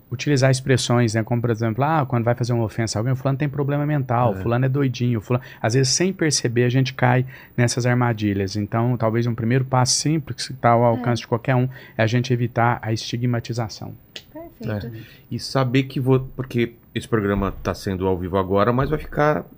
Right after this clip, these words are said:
Speaker 2: Vai ficar no Youtube, no YouTube. Então, você pode tá assistindo, pode tá passando por um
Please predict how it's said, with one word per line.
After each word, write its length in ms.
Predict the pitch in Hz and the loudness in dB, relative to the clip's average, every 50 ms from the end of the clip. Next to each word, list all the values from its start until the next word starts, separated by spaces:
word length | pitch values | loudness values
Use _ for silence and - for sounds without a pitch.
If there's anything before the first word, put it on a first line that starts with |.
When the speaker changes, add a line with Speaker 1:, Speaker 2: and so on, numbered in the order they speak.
| - - | -20 -20
Speaker 2:
Vai 200 | - 117 123 117 | -12 -8 -6 -6
ficar 280 | 113 - - - 127 127 | -6 -6 -4 0 0 2
no 80 | 131 131 | 2 2
Youtube, 240 | 131 131 127 - - | 0 0 -4 -8 -4
no 160 | 117 127 139 | -2 0 0
YouTube. 320 | 139 143 139 127 113 104 | 0 0 -2 -4 -4 -4
Então, 200 | 101 90 - 110 | -6 -6 -6 -4
você 200 | 120 127 127 131 | -4 -4 -4 -4
pode 220 | - - 120 120 - | -2 -2 -4 -4 -2
tá 100 | - 123 | -4 -6
assistindo, 480 | 113 - 117 107 - - 104 107 127 131 - - - - - - | -4 -4 -8 -12 -10 -8 -6 -6 -6 -8 -12 -18 -20 -20 -8 0
pode 160 | - 117 110 | 0 0 2
tá 100 | - 117 | 2 2
passando 340 | - - 110 - - 113 110 | 0 0 -2 -2 -2 -4 -2
por 140 | - 110 113 | -2 -2 -4
um 80 | 107 | -4